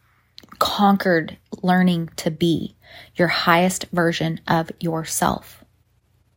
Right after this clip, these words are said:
What can you do today to reassess and realign to the highest version of yourself? Where are the pieces of your life that are not in alignment to that wealthy future woman?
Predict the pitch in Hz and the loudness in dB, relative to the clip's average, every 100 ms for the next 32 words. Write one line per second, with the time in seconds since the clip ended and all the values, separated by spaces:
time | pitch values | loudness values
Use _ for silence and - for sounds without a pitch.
0 | _ _ _ _ _ _ _ _ _ _ | _ _ _ _ _ _ _ _ _ _
1 | _ _ _ 190 196 - 208 220 196 196 | _ _ _ 2 2 4 4 6 4 2
2 | - 180 160 151 165 - _ _ _ _ | 2 2 2 0 -6 -14 _ _ _ _
3 | _ _ _ _ _ _ _ _ - 185 | _ _ _ _ _ _ _ _ -4 -4
4 | 165 170 185 208 170 151 156 - 170 160 | 0 0 2 2 0 0 -2 -4 -4 -2
5 | 165 165 170 151 151 151 151 - 165 165 | -2 0 0 -2 -2 -4 -10 -6 -2 -2
6 | - 160 151 - 156 151 156 151 156 135 | 0 2 2 -2 -4 -4 -6 -6 -4 -4
7 | - 175 185 240 262 277 _ _ - 226 | -2 2 4 4 4 0 _ _ -4 0
8 | 208 - 165 - 170 175 165 160 151 143 | 0 0 0 0 0 -2 -2 0 0 0
9 | - - - - - - 185 175 175 170 | -6 -18 -20 -20 -20 -2 2 2 4 4
10 | 180 190 175 156 170 185 185 - - 170 | 4 2 2 0 0 0 -2 -4 -2 0
11 | 156 165 160 156 - 165 160 170 _ - | 0 2 0 0 -4 -6 -6 -10 _ -10
12 | 165 160 - 156 147 - 160 151 143 - | -6 -6 -4 -6 -8 -6 -4 -4 -6 -10